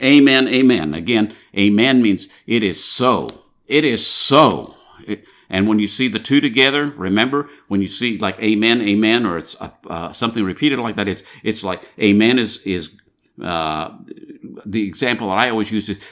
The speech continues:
the difference between good, better, and best. When you see "amen, amen," it's better. It's, it just tr-, it's absol-, it's true. It's more than what you think is true. It is true. And I say to you, unless you eat the flesh of the Son of Man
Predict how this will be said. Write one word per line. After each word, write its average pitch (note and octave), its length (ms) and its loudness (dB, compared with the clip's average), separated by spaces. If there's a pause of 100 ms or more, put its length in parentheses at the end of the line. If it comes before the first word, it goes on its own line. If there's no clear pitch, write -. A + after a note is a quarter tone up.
the A2 80 -4
difference A2 260 -4
between F2 260 -6
good, B2 340 2
better, A#2 280 -2
and F#2+ 120 -2
best. F2 280 -8
When E2+ 80 -4
you G2+ 80 -2
see A2+ 240 -8
"amen, C3 400 2
amen," A#2 520 2
it's G2+ 200 -4
better. F#2+ 480 2 (1700)
It's, - 480 -10
it C#3+ 140 0
just - 220 0 (340)
tr-, - 200 -14
it's A#2 160 -4
absol-, C3+ 460 -4
it's G#2+ 220 -8
true. G#2+ 640 4
It's A2+ 200 -6
more F#3 320 -2
than D3+ 140 2
what C#3 220 -2
you B2+ 60 -2
think E3 280 4
is A#2 120 -2
true. F#2 300 -2
It F#2+ 160 -4
is G#2+ 160 -2
true. F3+ 380 4
And F2 100 0
I A2 100 2
say F#3+ 280 0
to D3 80 -2
you, F2+ 300 -4 (460)
unless A2+ 560 0
you E3+ 80 -4
eat D3 240 2
the A#2+ 80 -4
flesh A2 340 -4
of F#2+ 100 -4
the F#2+ 60 -8
Son F2+ 260 -4
of E2 60 -4
Man D#2 260 -8